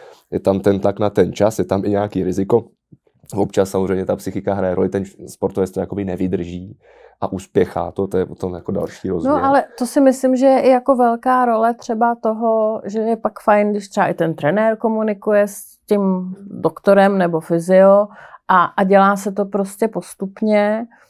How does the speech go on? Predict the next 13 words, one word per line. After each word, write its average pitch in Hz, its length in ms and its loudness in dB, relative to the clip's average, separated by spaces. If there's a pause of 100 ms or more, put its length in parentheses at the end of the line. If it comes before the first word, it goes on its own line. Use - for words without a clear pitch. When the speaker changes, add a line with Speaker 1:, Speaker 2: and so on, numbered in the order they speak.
(340)
Speaker 2:
A 190 320 4
tak 196 280 -4
si - 120 -2
myslím, 208 320 -2
že 208 140 0 (100)
i 202 340 2 (120)
ten 208 240 0
sportovec 202 680 0
může 208 260 -2
mít 208 240 -4
takovej 202 500 2
jako 202 640 2
trošku 202 420 -6